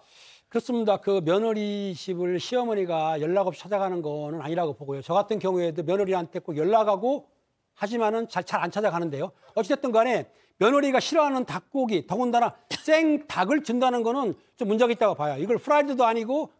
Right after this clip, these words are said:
옛날 통닭도 아니고 생닭을 준다? 또 며느리가 싫어하지 않습니까? 그러면은 이거는 하지 않으셔야 되는데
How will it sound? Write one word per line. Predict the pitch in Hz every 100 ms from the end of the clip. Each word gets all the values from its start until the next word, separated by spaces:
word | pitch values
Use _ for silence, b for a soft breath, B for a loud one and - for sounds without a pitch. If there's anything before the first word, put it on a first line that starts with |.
| _
옛날 | 185 240 254
통닭도 | 226 240 226 214
아니고 | 180 143
생닭을 | - 320 311 269
준다? | 247 226 226 185 - _ _ _ -
또 | 247
며느리가 | 233 285 247
싫어하지 | - 311 294
않습니까? | - 208 175 160
그러면은 | 202 240 202 247 208 - b b
이거는 | 160 190 175
하지 | - - -
않으셔야 | 196 123 180 - 220
되는데 | 185 170 151 196 165